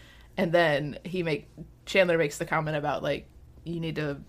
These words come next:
like, your, your roommate is, like, so, so, so, so sorry." And he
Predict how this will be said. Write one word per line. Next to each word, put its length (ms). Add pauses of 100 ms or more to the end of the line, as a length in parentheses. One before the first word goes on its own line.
(1000)
like, 140
your, 240
your 160
roommate 380
is, 160
like, 220
so, 200
so, 240
so, 240
so 220
sorry." 500
And 200 (840)
he 400